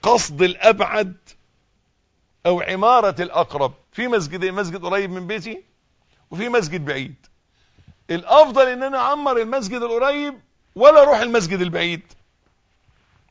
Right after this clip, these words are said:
فيها قولين، في مذهبنا قولين، قول الأبعد لطلب الثواب والأجر،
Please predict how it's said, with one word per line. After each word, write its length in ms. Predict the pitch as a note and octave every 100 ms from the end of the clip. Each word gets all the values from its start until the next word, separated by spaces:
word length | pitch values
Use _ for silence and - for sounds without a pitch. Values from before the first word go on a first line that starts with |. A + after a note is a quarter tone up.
| _ _ _ _ _ _ _ _ _ _ _ _ _ _ _ _ -
فيها 280 | D3+ D3
قولين، 420 | A#2+ A2+ G#2+ G2 D#2+ _ _ _ _ _ _ _ _ _ _ _ _ _ _ _ _
في 100 | G2+
مذهبنا 600 | G#2+ A2 C#3+ C#3 D3 D#3+ _ _ _ _ -
قولين، 380 | C3 B2 G#2 E2 - _ _ _ -
قول 400 | - B3 C4+ A3+ _ _ _ _ _ _ A#2
الأبعد 640 | B2 D3 F3+ F3+ F3+ C3+ - - _ _ _
لطلب 420 | G#2 G#2 D3 D3+
الثواب 580 | D3 D3 D3 E3 F#3 E3
والأجر، 640 | C3 C#3+ E3 E3 - -